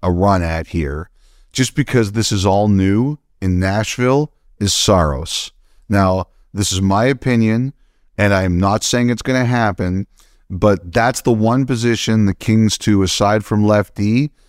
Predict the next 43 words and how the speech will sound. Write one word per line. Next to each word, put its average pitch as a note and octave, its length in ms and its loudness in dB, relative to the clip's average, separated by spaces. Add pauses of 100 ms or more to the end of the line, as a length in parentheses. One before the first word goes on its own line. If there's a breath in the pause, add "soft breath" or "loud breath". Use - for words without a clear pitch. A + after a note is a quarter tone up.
(140)
they F#2 100 0
have G2+ 300 -2
to B2 180 2
address. A2+ 640 0 (320)
And G2 140 2
s-, - 80 -2
for - 240 0
argument's B2 480 2
sake, A2+ 360 0
if G2+ 120 -4
you F2 80 -2
traded A#2+ 420 0
for G#2 220 2
him G2 100 2
now, G2+ 480 0 (320)
you A2 140 0
could G2 140 -4
get G2 200 0
three A#2 300 2
playoffs G2+ 560 2
out F2+ 160 2
of F2 80 0
him F2 160 2
at E2+ 80 -2
least. F2 500 -4 (600)
And A2 180 2
that B2 240 0
fits - 280 -2
with A2 180 -2
their G2+ 140 2
window. F2 600 -2 (360)
So F#2+ 560 2 (200)
it's G#2+ 240 0
more B2 400 4
an A2+ 100 2
educated A2+ 560 0
guess G#2 340 2
as G#2+ 120 0
opposed G#2+ 420 0
to - 80 -10
anything G2+ 400 0
else. A#2+ 460 0 (520)
But G#2 520 2